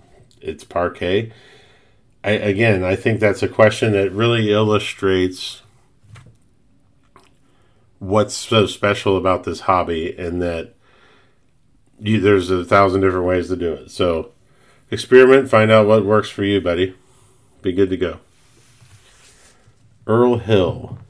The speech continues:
"Any tips on mitigating rib blowouts in the wrap?" I'm gonna answer this question with kind of a, <laughs> why would you want to?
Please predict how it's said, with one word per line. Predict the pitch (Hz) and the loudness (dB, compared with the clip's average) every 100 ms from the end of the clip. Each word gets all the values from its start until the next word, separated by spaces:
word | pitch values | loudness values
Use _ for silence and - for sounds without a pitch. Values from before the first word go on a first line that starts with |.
| _ - | _ -14
"Any | 95 127 170 | -2 -2 -2
tips | - 127 - | 0 0 2
on | 104 95 98 | 0 0 2
mitigating | 120 110 104 101 101 85 | 0 0 2 2 2 0
rib | 95 123 95 | 0 0 0
blowouts | 90 87 87 87 87 | -2 0 0 -2 -4
in | 92 85 | -8 -8
the | |
wrap?" | 87 87 - _ _ _ _ _ _ _ _ _ _ _ _ _ _ _ - | -6 -6 -8 _ _ _ _ _ _ _ _ _ _ _ _ _ _ _ -2
I'm | 131 | 2
gonna | 135 | 4
answer | 123 117 113 107 | 2 0 0 -2
this | 110 | -4
question | - 101 98 - 98 95 | -2 -2 -2 -6 -4 -4
with | 92 | -6
kind | - 98 95 | -4 -4 -2
of | 90 | -4
a, | 90 82 - _ _ _ _ - - - - - 120 117 117 _ - | -6 -8 -12 _ _ _ _ -20 -20 -20 -16 -6 -4 -6 -14 _ -20
<laughs> | - - _ _ | -20 -20 _ _
why | 90 101 113 | 0 4 4
would | 120 | 4
you | 107 104 | 2 0
want | 104 95 | 0 -4
to? | - - | -8 -14